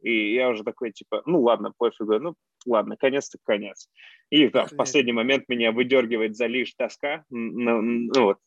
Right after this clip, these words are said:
Speaker 1: она же плавает
Speaker 2: Мгм.
Speaker 1: наверху, и она меня выдёргивает наверх, я такой, «О, отлично, окей, повезло».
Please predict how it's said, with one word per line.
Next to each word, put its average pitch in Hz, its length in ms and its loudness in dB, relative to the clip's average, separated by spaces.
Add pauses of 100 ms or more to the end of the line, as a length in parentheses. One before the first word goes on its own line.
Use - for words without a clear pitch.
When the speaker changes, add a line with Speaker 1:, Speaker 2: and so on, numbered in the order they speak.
(120)
Speaker 1:
она 117 240 2
же 104 160 -4
плавает 135 440 2
Speaker 2:
Мгм. 135 300 -10
Speaker 1:
наверху, 120 320 -2
и 113 40 2
она 120 180 0
меня 117 200 2
выдёргивает 120 600 2
наверх, 104 400 -2
я 98 100 -8
такой, - 220 -14
«О, 101 120 -8
отлично, 107 520 -2
окей, - 220 -2
повезло». 107 600 2